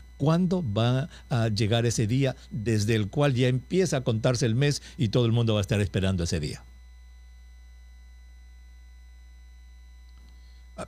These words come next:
no lo escucho, doctor. Algo ha pasado con su audio. No sé si está en mute o algo.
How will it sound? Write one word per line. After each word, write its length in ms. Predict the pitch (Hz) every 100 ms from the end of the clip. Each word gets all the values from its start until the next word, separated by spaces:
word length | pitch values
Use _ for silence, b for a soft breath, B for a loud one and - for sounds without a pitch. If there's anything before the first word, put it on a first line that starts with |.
| -
no 180 | 131 123
lo 100 | 117
escucho, 380 | 104 131 107 113
doctor. 340 | 104 95 113 113 B B B -
Algo 240 | 117 113
ha 40 |
pasado 380 | 107 101 110 110
con 180 | 104 101
su 220 | - 107
audio. 400 | 107 110 104 107
No 100 | 107
sé 160 | 101 110
si 140 | 110
está 420 | 95 - 107 107 B B B -
en 280 | 107 98 101
mute 420 | 117 131 - - -
o 180 | - 104
algo. 340 | 113 117 135